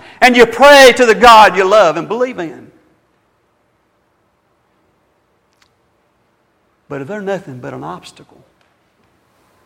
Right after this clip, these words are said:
then they are, for you, a stone of stumbling.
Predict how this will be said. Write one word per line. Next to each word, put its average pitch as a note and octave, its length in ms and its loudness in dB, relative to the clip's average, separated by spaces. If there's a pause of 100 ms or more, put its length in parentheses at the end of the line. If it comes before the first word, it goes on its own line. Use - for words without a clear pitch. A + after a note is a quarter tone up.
(720)
then D3 140 -14
they E3 140 -6
are, D3+ 480 -4 (760)
for D3 120 -12
you, D3 460 -12 (560)
a C#3+ 140 -16
stone C3 600 -16
of B2+ 120 -20
stumbling. - 580 -20